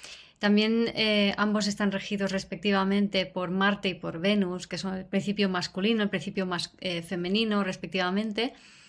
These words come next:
Y luego está, em, el tema de, de lo que ya venimos arrastrando de la luna llena en Piscis, la luna nueva en Virgo, sobre la víctima y el perpetrador. Entonces, he estado reflexionando sobre esto,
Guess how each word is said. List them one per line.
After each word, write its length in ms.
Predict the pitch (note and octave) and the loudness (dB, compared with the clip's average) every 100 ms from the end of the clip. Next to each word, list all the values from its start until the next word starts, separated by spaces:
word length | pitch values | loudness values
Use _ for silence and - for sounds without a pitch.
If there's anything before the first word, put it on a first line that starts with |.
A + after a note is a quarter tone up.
| - - - | -16 -16 0
Y 100 | B3 | 2
luego 240 | A#3+ B3 C#4 | 4 6 4
está, 540 | C#4 B3 B3+ C#4 - | 4 4 4 4 0
em, 800 | G#3 G#3 G3+ F#3+ F#3 F3+ E3+ - - _ _ _ - - | 0 2 4 2 0 -2 -4 -6 -14 _ _ _ -12 -2
el 180 | A3 | 0
tema 300 | G#3 G#3 A3+ | 2 2 4
de, 320 | B3 A3 G3 - | 4 4 4 0
de 600 | F3+ F3+ E3+ E3 E3 - _ F3+ | -4 -2 -2 -4 -8 -16 _ -4
lo 100 | G3 | 0
que 120 | G3 | 4
ya 100 | G3+ | 4
venimos 380 | G#3+ G#3 G#3+ G#3 | 4 2 2 0
arrastrando 960 | G#3 G3 - G#3 G#3 G#3 G#3 G#3 G#3 | 2 2 0 2 4 4 2 2 0
de 180 | G3+ F#3 | 0 -2
la 140 | F3+ | -2
luna 240 | F3+ F#3 F3+ | -2 -2 -2
llena 300 | F3 F#3+ F3+ | 0 -2 -2
en 200 | F3 E3 | -4 -6
Piscis, 560 | - A3+ G#3 G#3+ G3+ | -2 -2 -2 0 0
la 80 | G3 | 0
luna 180 | F#3 F#3 | -2 -4
nueva 220 | F#3 F3+ | -2 -2
en 140 | F3 F3 | -2 2
Virgo, 380 | A3+ G#3 G#3+ G#3+ - - | 2 2 -4 -6 -18 -16
sobre 320 | - A3 A#3+ | -4 2 4
la 140 | A#3+ G3 | 6 4
víctima 360 | G3+ A#3 A3+ | 2 0 0
y 60 | A3 | 2
el 80 | G3 | 2
perpetrador. 840 | G3 E3 F3+ - E3 A#3+ A3+ - _ - - - - _ _ _ | -2 -4 -6 -2 0 0 -2 -8 _ -20 -20 -20 -20 _ _ _
Entonces, 580 | G#3+ G#3 A#3 A#3+ C4+ C4+ | 0 4 6 6 6 6
he 60 | B3 | 2
estado 220 | - C4+ | 6 4
reflexionando 600 | C#4 C#4 C4+ C4 C4 B3+ | 6 4 6 6 8 6
sobre 380 | B3+ B3+ B3 C4 | 4 2 6 4
esto, 500 | C4 - B3+ D4 | 2 2 2 0